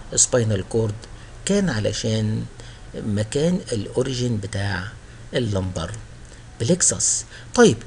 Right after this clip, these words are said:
يا ترى السباينال كورد هو في مكانه كان متغطي ولا عريان؟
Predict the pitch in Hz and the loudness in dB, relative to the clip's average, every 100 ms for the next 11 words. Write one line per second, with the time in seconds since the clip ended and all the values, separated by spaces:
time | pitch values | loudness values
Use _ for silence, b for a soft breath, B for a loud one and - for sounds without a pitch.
0 | B B 156 226 254 233 214 - 226 214 | B B 8 10 8 8 8 10 10 8
1 | 185 196 185 151 143 156 - 113 107 104 | 6 4 6 4 6 6 4 0 4 4
2 | 101 104 B B B - 190 180 156 117 | 4 0 B B B 6 8 10 8 6
3 | 175 - 127 107 95 87 90 90 85 | 2 2 2 2 2 0 -2 -2 -2